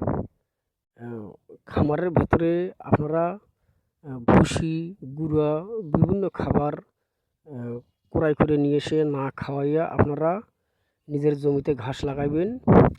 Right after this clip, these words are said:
তো আপনারা যদি, আহ, নিজের জমিতে ঘাস লাগাইয়া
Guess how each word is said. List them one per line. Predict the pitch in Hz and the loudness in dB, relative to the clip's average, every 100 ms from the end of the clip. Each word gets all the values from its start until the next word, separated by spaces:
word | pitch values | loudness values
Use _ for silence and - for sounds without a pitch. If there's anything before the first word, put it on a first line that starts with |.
| - - - - - - | -10 -14 -12 -12 -14 -10
তো | 139 139 139 - - _ _ _ _ - | -6 -4 -6 -8 -16 _ _ _ _ -8
আপনারা | 156 165 175 190 190 196 - 165 156 | -2 0 2 2 0 -4 -12 -12 -8
যদি, | 165 180 180 - - | -6 -4 -6 -8 0
আহ, | - - - _ _ _ _ _ _ _ _ 117 151 135 117 - _ 165 | 2 2 0 _ _ _ _ _ _ _ _ -14 -12 -12 -14 -18 _ -6
নিজের | 156 170 | -2 -2
জমিতে | 156 165 156 160 | 0 0 0 -4
ঘাস | - 143 143 - - | -4 -6 -6 -10 -10
লাগাইয়া | 127 135 135 151 151 | -6 -4 0 2 0